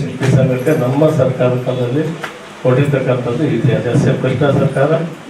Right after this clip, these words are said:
ಮಾನ್ಯ ಸಿದ್ದರಾಮಯ್ಯ ಸರ್ಕಾರದಲ್ಲಿ ಇಪ್ಪತ್ತೈದು ಸಾವಿರ ರೂಪಾಯಿ ಹಣವನ್ನ ಪ್ರತಿ ಸ್ತ್ರೀ ಶಕ್ತಿ ಸಂಘಗಳಿಗೆ ಐದು ವರ್ಷಕ್ಕೆ ಇಪ್ಪತ್ತೈದು ಸಾವಿರ ಕೊಟ್ಟಿರ್ತಕ್ಕಂಥದ್ದು ಇತಿಹಾಸ ಪುಟದಲ್ಲಿ ಸೇರಿದೆ.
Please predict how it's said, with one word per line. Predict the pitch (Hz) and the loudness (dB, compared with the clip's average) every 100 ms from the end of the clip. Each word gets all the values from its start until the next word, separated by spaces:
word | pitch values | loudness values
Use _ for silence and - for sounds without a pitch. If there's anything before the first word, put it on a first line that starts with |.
| - - - 123 | -16 -16 -10 -2
ಮಾನ್ಯ | 120 120 | 0 0
ಸಿದ್ದರಾಮಯ್ಯ | 127 131 151 151 135 131 - | 0 2 2 4 2 2 0
ಸರ್ಕಾರದಲ್ಲಿ | 123 127 123 120 147 156 160 - - - 123 | 0 2 2 2 2 0 0 -8 -14 -12 -6
ಇಪ್ಪತ್ತೈದು | 120 147 147 139 139 131 123 | -2 0 0 0 2 2 2
ಸಾವಿರ | - 147 143 | 2 2 0
ರೂಪಾಯಿ | 131 127 123 | -2 0 2
ಹಣವನ್ನ | 123 127 123 139 151 - | 2 2 0 2 0 -2
ಪ್ರತಿ | 120 120 156 151 | -6 0 0 2
ಸ್ತ್ರೀ | 135 127 | 0 0
ಶಕ್ತಿ | 127 131 135 | -2 -2 0
ಸಂಘಗಳಿಗೆ | 151 131 131 127 131 160 165 - - - - 120 | 2 2 0 -2 0 -2 -4 -10 -14 -18 -6 0
ಐದು | 135 147 | 2 2
ವರ್ಷಕ್ಕೆ | - 156 - 156 175 - - | 2 -2 0 0 0 -2 -8
ಇಪ್ಪತ್ತೈದು | 123 131 131 127 | -2 0 0 -2
ಸಾವಿರ | 127 120 - | -2 -2 -2
ಕೊಟ್ಟಿರ್ತಕ್ಕಂಥದ್ದು | 123 123 123 123 123 120 131 160 127 | -4 -4 -4 -2 -4 -4 -4 -2 0
ಇತಿಹಾಸ | - - - - | 0 0 -2 -6
ಪುಟದಲ್ಲಿ | 123 127 131 131 | -6 -6 -6 -4
ಸೇರಿದೆ. | - - | -6 -8